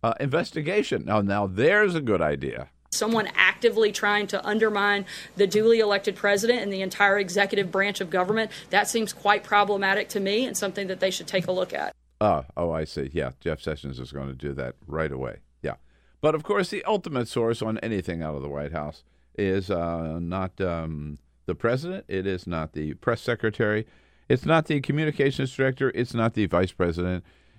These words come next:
Speaker 1: It is little Donnie Junior, yes, um, who, uh, pops up every once in a while with the last word on anything. And here's his take on serious crimes committed by whoever wrote that op-ed.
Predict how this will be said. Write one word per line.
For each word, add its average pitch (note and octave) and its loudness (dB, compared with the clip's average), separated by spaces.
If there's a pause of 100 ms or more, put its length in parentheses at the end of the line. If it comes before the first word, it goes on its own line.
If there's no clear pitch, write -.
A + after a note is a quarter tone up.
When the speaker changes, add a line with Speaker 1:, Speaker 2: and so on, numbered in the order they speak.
(140)
Speaker 1:
It B2 4
is A2+ 4
little A2 2
Donnie F#2 2
Junior, D2+ -2
yes, D2+ -2 (120)
um, D2 -2 (100)
who, D2+ -2
uh, C#2 -6
pops - 0
up G#2 -2 (160)
every G#2+ 0
once F#2+ -2
in F#2 -6
a - -2
while D#2+ -2 (180)
with B2+ 2
the A2+ 0
last A2+ 0
word F2+ 0 (380)
on G2 0
anything. F2 -2
And C2+ -10
here's G2 -2
his B2+ -2
take F#2 0 (360)
on F2+ -2 (100)
serious G3 0
crimes C3+ 0
committed A2 -4
by A2 0
whoever A2+ 0
wrote G#2 0
that G2 2
op-ed. F#2 0